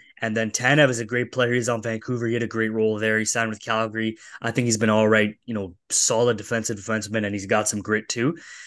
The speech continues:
So if they get these two players half retained, I think that's roughly around Klingberg's salary. You know, you throw in John Klingberg in there,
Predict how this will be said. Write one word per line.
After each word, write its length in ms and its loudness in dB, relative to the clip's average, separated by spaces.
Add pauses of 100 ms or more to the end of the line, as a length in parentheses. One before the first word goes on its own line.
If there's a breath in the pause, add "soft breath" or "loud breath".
(120 loud breath)
So 160 2
if 160 2
they 80 4
get 180 0
these 140 -2
two 160 -4
players 320 2
half 260 4
retained, 400 2
I 60 4
think 200 -6
that's 220 -2
roughly 460 2
around 280 0
Klingberg's 480 -4
salary. 480 -2
You 80 -12
know, 140 -2
you 220 -4
throw 180 0
in 80 0
John 260 -2
Klingberg 460 -2
in 80 0
there, 240 4